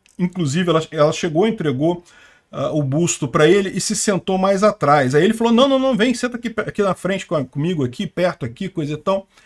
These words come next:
E, é, a mulher não teve alternativa, ela acabou tendo que sentar na frente, e daí ela foi uma das vítimas da explosão também. Ela não morreu, mas ela foi uma das vítimas da explosão, né?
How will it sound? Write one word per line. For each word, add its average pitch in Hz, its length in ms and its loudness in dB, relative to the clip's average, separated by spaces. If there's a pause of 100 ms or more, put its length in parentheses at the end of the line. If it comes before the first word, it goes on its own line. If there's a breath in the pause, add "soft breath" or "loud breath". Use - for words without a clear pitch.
(600 soft breath)
E, 214 300 0
é, 185 540 4 (240)
a 175 80 2
mulher 180 220 6
não 196 80 2
teve 185 160 0
alternativa, 185 560 2
ela 139 80 2
acabou 156 220 0
tendo 165 220 -2
que - 80 -14
sentar 160 360 0
na 185 120 0
frente, 185 460 -2
e 170 40 -2
daí 175 140 2
ela 185 160 4
foi 180 160 0
uma 180 160 2
das 180 240 0
vítimas 170 460 -2
da 165 80 0
explosão 151 580 -2
também. 151 280 0
Ela 113 140 0
não 120 100 0
morreu, 160 500 -2 (400 soft breath)
mas 135 140 -2
ela 165 140 4
foi 165 160 -2
uma 175 120 2
das 170 200 0
vítimas 156 400 -2
da 160 80 0
explosão, 113 640 -4
né? 147 180 0